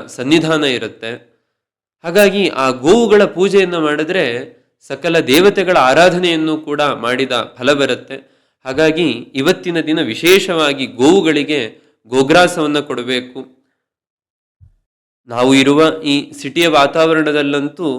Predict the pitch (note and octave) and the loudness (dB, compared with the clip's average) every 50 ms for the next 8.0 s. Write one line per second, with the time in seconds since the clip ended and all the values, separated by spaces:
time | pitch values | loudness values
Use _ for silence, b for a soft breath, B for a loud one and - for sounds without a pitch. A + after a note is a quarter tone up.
0 | B2+ B2+ - _ _ _ _ _ C#3 C#3 D#3 E3+ E3 E3 F3 F3 D#3 E3 D#3 D3 | -10 -14 -18 _ _ _ _ _ -6 0 0 0 0 0 -2 -2 0 2 0 2
1 | C#3+ D3+ D3 C#3 C3 C3 C3 C#3+ C#3 C#3 B2+ A2+ A2 A#2 B2+ B2 A#2+ A2+ G#2+ G#2+ | 2 0 0 0 -2 0 -2 -4 -4 -2 -2 -2 -2 -2 -4 -4 -6 -8 -8 -12
2 | A2 - _ _ A2 A2 A2 A#2+ C3+ C3+ C#3+ D3 D#3 F#3 F3+ - D3+ B2 C#3 C#3 | -14 -16 _ _ _ -6 -2 0 0 2 2 2 2 2 0 -2 -4 -2 -2 -2
3 | C3 C3 B2 A#2+ A#2+ - - _ _ _ _ _ _ E3 E3 E3+ F3+ E3 D#3+ C#3+ | -2 -2 -6 -8 -10 -14 -16 _ _ _ _ _ _ -4 -2 0 0 0 2 0
4 | D3 D#3+ F3+ G3+ F#3+ C#3 C3+ C#3+ E3 F3+ F3 F#3 F3 C#3+ B2+ B2+ C3 D#3 F3 D3+ | 0 0 0 -2 0 4 4 6 6 6 4 4 4 4 4 4 6 4 4 4
5 | F3 F3 E3+ E3 D3+ C#3 C3 C3 C3 C3+ C3 B2+ A#2+ A#2+ A#2+ - - - B2 A#2+ | 2 0 0 0 0 0 -2 -4 -4 -2 -2 0 0 -2 -4 -6 -8 -10 -10 -10
6 | - - _ _ _ _ _ _ _ _ _ _ _ C#3 C#3+ D3 D3 C#3+ C#3 C3+ | -10 -14 _ _ _ _ _ _ _ _ _ _ _ -8 -6 -2 0 2 2 2
7 | - - - - _ - C#3 D3 D#3+ E3 D3+ D#3 D3+ D3 C3+ B2+ B2 C#3+ C#3+ | 0 -2 -10 -16 _ 0 2 4 4 4 2 0 -4 -6 -6 -6 -4 -2 -2